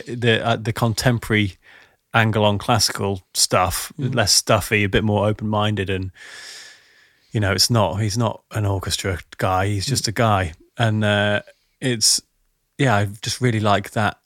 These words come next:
Speaker 1: It's, it's accessible to me, uh, both the, culturally and musically, in a
Speaker 2: Absolutely.
Speaker 1: way. Or at least it feels that way. Um, so it's, it, but, yeah, my biggest take was, that's really inspiring.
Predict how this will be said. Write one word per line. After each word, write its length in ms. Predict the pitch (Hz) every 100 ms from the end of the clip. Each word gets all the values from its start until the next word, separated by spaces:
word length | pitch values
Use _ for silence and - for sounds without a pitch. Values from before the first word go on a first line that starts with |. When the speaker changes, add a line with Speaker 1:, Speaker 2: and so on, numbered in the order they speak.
| _ -
Speaker 1:
It's, 120 | 123
it's 200 | - 139
accessible 520 | 139 - 147 101 92 90
to 160 | -
me, 260 | 98 90 82 -
uh, 380 | 110 101 101 - _ _
both 340 | 113 107 - -
the, 160 | 117 - _
culturally 640 | - 127 107 - 107 101 107
and 320 | 110 101 98 113
musically, 560 | 110 107 - 87 82 _ _ _ _ - - - -
in 120 | 110
a 40 | 92
Speaker 2:
Absolutely. 80 | 92
Speaker 1:
way. 220 | 85 85 _ _ _ _ _ _ _ _ _ - -
Or 120 | 147
at 60 |
least 160 | 135 113
it 80 | 117
feels 240 | 123 104
that 160 | 90 87
way. 200 | 90 90 _ - - - - - -
Um, 460 | 104 101 98 98 95 _
so 100 | - -
it's, 200 | 117 - -
it, 340 | - 151 -
but, 300 | 160 - - - - -
yeah, 200 | 151 117
my 140 | 101 110
biggest 480 | 92 131 104 98 -
take 320 | 113 98 -
was, 340 | 101 98 - - _ _ _ _ _ _ _ _ _ _ _ _ _
that's 260 | 104 85 -
really 140 | 90
inspiring. 460 | 90 - 87 85